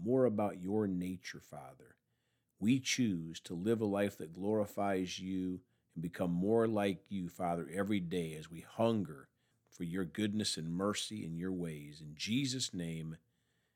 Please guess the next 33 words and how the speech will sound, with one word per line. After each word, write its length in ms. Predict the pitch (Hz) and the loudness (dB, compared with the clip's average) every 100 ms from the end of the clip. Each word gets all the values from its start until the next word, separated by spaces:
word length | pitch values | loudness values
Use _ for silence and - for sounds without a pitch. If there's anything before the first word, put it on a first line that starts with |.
| _ - | _ -2
amen. 800 | 87 87 85 80 85 101 90 - _ _ _ _ _ _ | 0 2 0 -2 4 4 4 0 _ _ _ _ _ _
Well, 80 | - | -2
folks, 320 | - 226 247 | 10 10 10
we're 80 | 113 | 6
going 220 | 92 135 | 4 4
to 60 | 139 | 4
talk 360 | - 127 131 | 6 6 6
today 220 | 104 92 95 | 0 2 2
about 300 | 87 82 - | 2 0 0
this 180 | 160 | 0
topic, 460 | - 123 92 - - _ _ _ _ - | 2 2 0 -2 -18 _ _ _ _ -16
phone 480 | - 92 151 165 | 0 6 8 10
a 80 | 170 | 8
friend. 600 | - 110 98 80 - - - _ _ _ _ _ _ - | 4 2 4 2 -2 -18 -20 _ _ _ _ _ _ 4
My 140 | 135 | 6
friends, 480 | 135 151 156 156 120 | 6 6 8 8 6
most 640 | 95 104 147 240 247 - | 4 6 10 10 10 6
of 160 | 107 85 | 2 2
you 320 | 90 90 90 | 2 4 4
have 220 | 95 95 | 2 -2
probably 500 | - 135 139 139 120 | 4 6 8 4 0
heard 400 | 101 - 120 110 | 0 2 2 4
this 160 | 98 98 | 2 0
phrase 640 | - - 113 98 87 82 - | -2 2 6 6 4 -2 -6
as 160 | 90 90 | -8 -6
a 80 | 90 | -8
popular 560 | - 123 135 131 110 | 0 2 2 0 0
game 400 | 87 98 151 147 | 0 2 4 4
show 300 | 110 101 92 | 2 0 0
in 100 | 90 | 2
the 80 | 90 | 0
U 340 | 85 107 107 | 2 2 4
S 360 | 123 90 - - | 4 4 0 -6